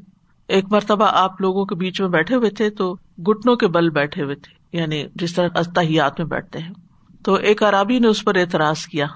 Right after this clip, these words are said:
تو آپ نے فرمایا، "اللہ نے مجھے کریم بندہ بنایا ہے، مجھے جابر و تندخو نہیں بنایا۔" اور پھر یہ ایمان والوں کی صفت بھی ہے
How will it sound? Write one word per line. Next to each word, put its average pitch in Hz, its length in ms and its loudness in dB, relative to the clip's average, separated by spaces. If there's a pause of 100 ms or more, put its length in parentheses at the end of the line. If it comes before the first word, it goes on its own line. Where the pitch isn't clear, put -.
(160)
تو 185 80 -2
آپ 175 180 2
نے 190 80 2
فرمایا، 180 500 0
"اللہ 180 380 2
نے 196 100 2
مجھے 180 280 0
کریم 190 380 2
بندہ 165 360 0
بنایا 151 420 0
ہے، 156 140 -4 (160)
مجھے 180 280 -2
جابر 170 440 0
و 175 80 0
تندخو 180 440 -2
نہیں 180 160 -2
بنایا۔" 139 360 -4 (840)
اور 196 220 4
پھر 254 280 2 (180)
یہ 226 220 2 (280)
ایمان 202 420 4
والوں 190 280 4
کی 247 120 -2
صفت 180 440 -2
بھی 156 160 -4
ہے 165 300 -10